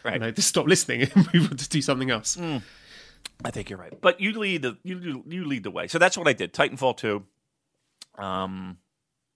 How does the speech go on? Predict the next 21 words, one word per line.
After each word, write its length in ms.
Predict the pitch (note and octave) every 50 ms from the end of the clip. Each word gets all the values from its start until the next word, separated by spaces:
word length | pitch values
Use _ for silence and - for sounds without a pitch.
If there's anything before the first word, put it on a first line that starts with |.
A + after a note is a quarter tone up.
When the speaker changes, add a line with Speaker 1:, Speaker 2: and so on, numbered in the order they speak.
| _ _ _ _ _ _ _ _
Speaker 1:
frustrating. 500 | - D3+ A#2+ - - - G#2 F2+ F#2 F2 - _ _ _ _ _ _ _ _ _ - -
I 80 | D3
did, 160 | D3+ F3+ F3 D#3
but 120 | F3+ -
I 160 | D#3+ D#3 D#3
did 140 | C#3+ F3 E3+
the 80 | - D3
whole 120 | D#3 C#3+
thing. 240 | D#3+ D#3+ A#2+ F2 - _ _ _ _ _ -
I, 100 | - A#2+ - -
I 40 | A#2+
completed 480 | - A2+ - B2 B2 A#2+ A2+ B2 B2 G#2+
everything, 260 | - - C#3 A2+ F#2
and 80 | F#2 F#2+
I 40 | F#2
got 140 | F#2 G2+
the 60 | - -
credits 460 | - - A#2 A2 G#2 A2 G#2+ - -
and 100 | A#2 G#2+
everything, 460 | G2+ G#2 G#2 G#2+ G#2+ G#2 G#2 G#2 G#2+
and 200 | G#2+ A#2 B2+ -